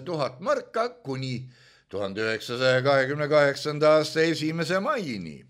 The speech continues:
Eelarve kõige suuremad kulud olid kergejõustikule ja jalgpallile. Tuhat üheksasada kolmkümmend üheksa toimus Oslo poksiturniir, eestlastest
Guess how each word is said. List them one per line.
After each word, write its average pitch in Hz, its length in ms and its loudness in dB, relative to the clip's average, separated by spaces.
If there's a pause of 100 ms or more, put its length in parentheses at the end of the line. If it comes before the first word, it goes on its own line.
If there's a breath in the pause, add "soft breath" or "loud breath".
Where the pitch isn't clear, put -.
(1500 soft breath)
Eelarve 220 580 0
kõige 196 240 -6
suuremad 175 560 -6
kulud 156 400 -4
olid 139 200 -10
kergejõustikule 151 1400 -4
ja 147 160 0
jalgpallile. 123 1300 -8 (600 soft breath)
Tuhat 247 240 0
üheksasada 220 560 -2
kolmkümmend 220 880 -6
üheksa 151 640 -6
toimus 240 600 -10 (100)
Oslo 202 560 -4 (480)
poksiturniir, 156 1300 -6
eestlastest 214 1040 -8